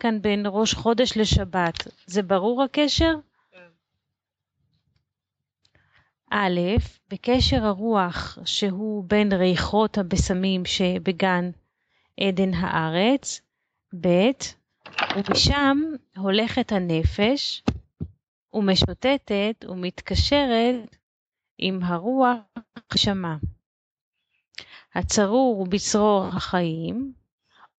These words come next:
Speaker 1: ומתרבט וניזונת, וניזונת, כן, מאלו אורות היקרים שמצד זה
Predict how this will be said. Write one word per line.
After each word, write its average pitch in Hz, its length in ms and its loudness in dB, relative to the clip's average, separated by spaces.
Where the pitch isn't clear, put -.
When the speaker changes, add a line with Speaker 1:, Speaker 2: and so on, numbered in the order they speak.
Speaker 1:
ומתרבט 185 840 0
וניזונת, 185 1040 0
וניזונת, 185 960 2
כן, 226 220 0
מאלו 247 420 0
אורות 226 600 0
היקרים 190 880 -2
שמצד 196 720 0
זה 233 380 2